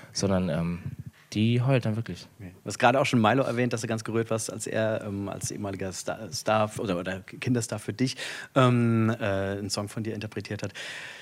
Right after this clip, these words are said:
Speaker 2: Kannst du schon vorweggreifen, was sonst noch ganz toller Moment war, als, äh, einer deiner Songs interpretiert wurde?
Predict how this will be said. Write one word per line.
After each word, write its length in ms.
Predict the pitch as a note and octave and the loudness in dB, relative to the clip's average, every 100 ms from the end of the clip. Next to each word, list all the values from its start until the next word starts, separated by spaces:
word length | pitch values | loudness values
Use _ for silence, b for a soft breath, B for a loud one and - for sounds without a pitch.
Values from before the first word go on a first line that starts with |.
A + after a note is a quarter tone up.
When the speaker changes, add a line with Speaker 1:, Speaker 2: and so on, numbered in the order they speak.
| B B - | B B -4
Speaker 2:
Kannst 180 | A#2+ | 0
du 40 | D3+ | 4
schon 180 | E3+ D#3+ | 4 4
vorweggreifen, 760 | D3+ C#3 C#3+ C#3 D3+ - D3+ | 4 4 4 4 6 4 2
was 380 | C#3+ C#3+ - - | 2 0 0 2
sonst 300 | C3+ D#3 - | 2 2 2
noch 220 | D3 - - - - - _ - | 2 0 -10 -16 -20 -20 _ 2
ganz 220 | - D3 - | 4 4 4
toller 220 | D#3+ D#3 | 6 6
Moment 460 | D3 C#3+ C#3+ - | 8 6 6 4
war, 240 | D3 D#3 D3+ | 4 4 2
als, 360 | C3 - - | 0 -2 -2
äh, 60 | - | -2
einer 360 | A#2 - B2 B2 | -2 -2 -4 -2
deiner 280 | A#2+ C3 | -2 -2
Songs 240 | B2+ C3 B2+ | -2 -2 -2
interpretiert 500 | C3+ C3 - C#3 C#3 | -4 -6 -6 -4 -2
wurde? 300 | C#3+ E3 | -2 -2